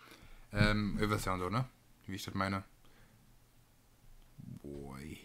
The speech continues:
ja, hier können wir noch so viel rausholen. Ah, da, da, da, da.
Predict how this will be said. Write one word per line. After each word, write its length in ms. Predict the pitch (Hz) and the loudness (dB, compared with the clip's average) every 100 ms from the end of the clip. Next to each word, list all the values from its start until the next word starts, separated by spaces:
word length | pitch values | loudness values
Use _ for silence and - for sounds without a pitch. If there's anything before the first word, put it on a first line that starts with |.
| - | -10
ja, 100 | 120 - - - | -10 -10 -20 -20
hier 200 | - 95 | -10 -8
können 200 | 98 107 | -6 -6
wir 60 | 98 | -4
noch 80 | 95 | -4
so 80 | 104 | -2
viel 180 | 110 | -2
rausholen. 640 | 95 92 101 - 87 95 104 - - - - - _ - - _ _ _ - - - - _ - - - - - - _ - - - - - - - - - - - - - - - - - - - - - - | 0 0 0 -2 -4 -4 -6 -14 -20 -20 -20 -20 _ -20 -20 _ _ _ -20 -20 -20 -20 _ -20 -20 -20 -20 -20 -20 _ -20 -20 -20 -20 -20 -20 -20 -20 -20 -20 -20 -20 -20 -20 -20 -20 -20 -20 -20 -20 -8 2
Ah, 480 | 147 147 147 147 | 6 8 8 8
da, 120 | 139 143 | 6 4
da, 120 | 135 | 4
da, 280 | - - 113 | 2 0 2
da. 640 | 113 113 113 113 113 | 4 4 2 0 0